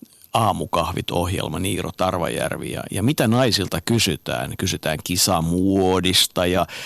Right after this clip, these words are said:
ja lähetellään terveisiä sinne kotiin. Ja, ja, mutta ennen kaikkea tää kisamuoti, jos ne varmaan muuten Yle Areenasta tai Elävästä arkistosta löytyy tää Aamukahvit. Suosittelen kuuntelemaan.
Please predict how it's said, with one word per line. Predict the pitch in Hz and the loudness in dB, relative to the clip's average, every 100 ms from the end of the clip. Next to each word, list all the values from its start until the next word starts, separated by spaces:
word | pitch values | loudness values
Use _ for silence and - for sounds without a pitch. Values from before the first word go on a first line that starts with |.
| - - | -14 -8
ja | 80 71 58 | -2 0 0
lähetellään | 85 98 95 92 90 85 | 0 0 2 2 2 2
terveisiä | 98 90 90 92 90 82 85 | 0 0 0 0 0 0 0
sinne | 87 82 80 - 113 - | -2 -2 -6 -10 -14 -4
kotiin. | 95 - 101 95 92 92 90 | -2 0 0 2 2 2 0
Ja, | 85 85 78 | 0 0 0
ja, | 90 | -2
mutta | 95 120 | 0 2
ennen | 113 | 2
kaikkea | 101 - 98 | 0 -2 -2
tää | - 101 | 2 0
kisamuoti, | - 123 - 87 90 101 87 82 80 | 2 2 2 2 2 0 0 -2 -2
jos | 87 104 | 0 0
ne | 120 | 0
varmaan | 185 180 120 | 2 4 4
muuten | 110 110 | 4 4
Yle | 110 131 87 | 2 4 2
Areenasta | 101 98 82 78 82 82 | 2 2 0 -2 -4 -4
tai | - 82 107 | -2 0 2
Elävästä | 107 80 - 80 | 0 0 -2 0
arkistosta | 87 90 - 82 - 87 | 0 -2 -6 -6 -4 0
löytyy | 92 92 - 69 | 2 0 -2 -6
tää | - 73 80 | -4 0 2
Aamukahvit. | 90 78 - 80 98 | 2 0 -2 -4 -2
Suosittelen | 120 110 95 98 92 | 0 0 -2 -2 -2
kuuntelemaan. | - 127 90 78 78 82 | 0 0 0 0 0 0